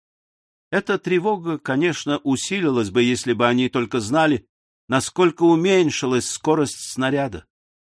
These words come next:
Она показалась бы им явно недостаточной, чтобы долететь до цели. В это время снаряд уже почти ничего не весил.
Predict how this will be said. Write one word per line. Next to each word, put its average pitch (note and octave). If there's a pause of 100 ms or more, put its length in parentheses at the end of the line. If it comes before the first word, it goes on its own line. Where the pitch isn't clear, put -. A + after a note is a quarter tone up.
(320)
Она C3
показалась E3+
бы D#3
им E3+
явно E3
недостаточной, D3+ (160)
чтобы C3
долететь A2+
до D#2+
цели. - (1300)
В A#2+
это F#3
время F3+
снаряд D#3
уже D3
почти D3
ничего C#3
не A#2
весил. F#2